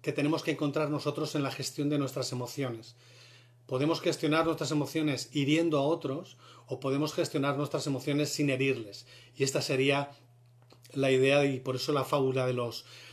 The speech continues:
de los erizos. El objetivo de hoy es que veáis de una manera muy sencilla la secuencia de la gestión de las emociones. El primer paso para gestionar una emoción es identificar esa emoción y ponerle nombre.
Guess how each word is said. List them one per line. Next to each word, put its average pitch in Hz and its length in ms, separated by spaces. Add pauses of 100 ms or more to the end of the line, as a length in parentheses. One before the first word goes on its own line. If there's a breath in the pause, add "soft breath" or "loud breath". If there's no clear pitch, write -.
(200 loud breath)
de 143 140
los 143 160
erizos. - 540 (1120 loud breath)
El 156 80
objetivo 175 340
de 214 80
hoy 220 60
es 220 100
que 202 100
veáis 196 440
de 254 80
una 214 100
manera 202 180
muy 196 120
sencilla 180 400
la 156 80
secuencia 165 520
de 151 60
la 139 80
gestión 151 400
de 143 60
las 131 160
emociones. 123 680 (1080 loud breath)
El 135 100
primer 185 320
paso 214 320
para 160 140
gestionar 170 320
una 185 80
emoción 185 480
es - 160
identificar 147 840 (280)
esa 160 180
emoción 160 480
y 160 80
ponerle 147 580
nombre. 123 640